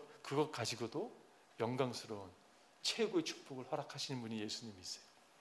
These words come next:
결론 내리면서 이천이십사 년 여러분과 제가 복음을 명확하게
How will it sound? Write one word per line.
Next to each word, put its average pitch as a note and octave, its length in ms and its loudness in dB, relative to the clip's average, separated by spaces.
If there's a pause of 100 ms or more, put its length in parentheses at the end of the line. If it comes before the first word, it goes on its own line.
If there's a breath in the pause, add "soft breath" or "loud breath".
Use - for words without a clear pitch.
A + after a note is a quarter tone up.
(1400 loud breath)
결론 B2 280 4
내리면서 G2 720 0 (580)
이천이십사 C3 600 2
년 A#2 100 0
여러분과 G#2+ 440 0
제가 G#2+ 440 -2 (760 loud breath)
복음을 C3 520 0 (380)
명확하게 - 840 -2